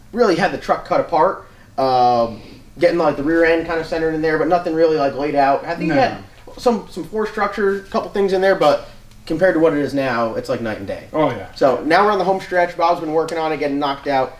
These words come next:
Speaker 1: Uh, so we're gonna show you guys the update, uh, pretty much what's all done to it. Uh, then we'll talk about what we got left to do. So just little, some odds and end things. Uh, but I know you guys haven't seen inside here yet.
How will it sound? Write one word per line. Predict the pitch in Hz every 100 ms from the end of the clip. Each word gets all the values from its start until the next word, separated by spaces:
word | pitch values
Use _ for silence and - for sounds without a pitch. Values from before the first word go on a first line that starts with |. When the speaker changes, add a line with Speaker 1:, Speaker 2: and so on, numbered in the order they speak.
| - -
Speaker 1:
Uh, | 123
so | 170
we're |
gonna | 160
show | 143 180
you | 165
guys | 175 156
the | 147
update, | 160 165 160 - -
uh, | 139 131 123 110 - -
pretty | - 160
much | - - - - 113
what's | 156 160
all | 156 143
done | 151
to | 151
it. | 151 143 - - - 117
Uh, | 117 120
then | 139
we'll | 123
talk | 151 143
about | 139 135 139
what | 135
we | 131
got | 139 127
left | 131 127
to | 120
do. | 131 120
So | 113
just | 151 170
little, | 170 143 127
some | 160
odds | 135 147 139
and |
end | 139 143
things. | 156 165 175 - - - -
Uh, | 120 107 104
but | - 147 131 - - - - - -
I | 139
know | 131
you | 135
guys | 147 135
haven't | 131 117 -
seen | 147 131
inside | 117 127 123 117
here | 127
yet. | 117 107 101